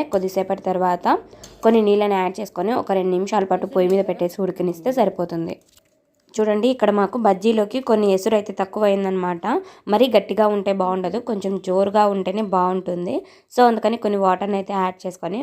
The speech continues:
ఒక రెండు నిమిషాల పాటు పొయ్యి మీద పెట్టేసి ఉడికించాం. బీరకాయ ముక్క అయితే బాగా ఉడికిందండి. ఈ నేతి బీరకాయ ఉడకడానికి చాలా తక్కువ టైమే పడుతుంది, మహా అంటే పది పదహైదు నిమిషాలలోనే ముక్క బాగా ఉడికిపోతుందన్నమాట.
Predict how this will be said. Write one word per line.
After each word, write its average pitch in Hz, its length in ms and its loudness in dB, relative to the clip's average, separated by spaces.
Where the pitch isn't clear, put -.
ఒక 196 180 0
రెండు 185 200 2
నిమిషాల 190 380 0
పాటు 180 280 -6
పొయ్యి 220 200 6
మీద 214 200 2
పెట్టేసి 190 400 -6
ఉడికించాం. 185 520 -4
బీరకాయ 233 340 8
ముక్క 262 200 -4
అయితే 240 200 -4
బాగా 214 260 4
ఉడికిందండి. 202 580 -2
ఈ - 0 -
నేతి 214 260 0
బీరకాయ 247 320 2
ఉడకడానికి 208 520 0
చాలా 202 260 6
తక్కువ 208 300 0
టైమే 214 260 0
పడుతుంది, 190 460 -4
మహా 202 240 2
అంటే 247 160 -4
పది 202 220 2
పదహైదు 190 340 2
నిమిషాలలోనే 196 640 2
ముక్క 202 160 0
బాగా 190 260 0
ఉడికిపోతుందన్నమాట. 180 920 -4